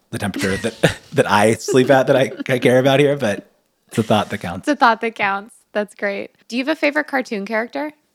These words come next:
Speaker 1: No, I don't.
Speaker 2: No.
Speaker 1: Nobody, like,
Speaker 2: Twist.
Speaker 1: really, nobody really speaks to me.
Speaker 2: Have you ever read a book twice?
Speaker 1: Read books twice.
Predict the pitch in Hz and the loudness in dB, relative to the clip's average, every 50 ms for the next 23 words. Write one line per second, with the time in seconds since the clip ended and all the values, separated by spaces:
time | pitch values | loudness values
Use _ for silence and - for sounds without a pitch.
0 | - - 87 87 107 131 165 135 - - - - _ _ _ _ _ _ _ - | -12 -8 -4 -2 0 0 0 0 -2 -4 -10 -16 _ _ _ _ _ _ _ -4
1 | - - 233 160 - - - 208 202 214 240 339 508 605 554 - 247 220 208 185 | 0 4 6 6 6 4 2 -2 0 2 2 2 2 4 4 4 6 6 4 4
2 | 180 175 180 233 _ _ _ _ _ - 117 123 139 151 143 139 143 160 135 131 | 2 0 -4 -6 _ _ _ _ _ -4 -4 0 2 4 6 8 8 8 8 8
3 | 131 127 123 120 117 123 - - 120 123 127 147 151 160 160 147 - - - 135 | 8 8 8 6 4 2 -2 -2 0 2 4 4 6 6 6 4 4 2 -2 -2
4 | 147 - - - 87 78 73 71 - _ _ _ _ _ _ _ _ - - 233 | -2 -2 -4 -8 -6 -8 -8 -8 -14 _ _ _ _ _ _ _ _ -2 0 0
5 | 214 202 226 208 196 220 208 220 208 208 185 - 190 - - - 202 180 180 254 | 0 2 0 0 0 0 0 0 0 0 0 -4 -6 -6 -4 -4 -2 -2 -2 -4
6 | 302 - - _ _ _ _ _ _ - 131 143 143 170 - - - 113 92 82 | -8 -10 -14 _ _ _ _ _ _ -2 0 2 2 2 0 0 -6 -6 -6 -6
7 | - - - - | -10 -14 -16 -18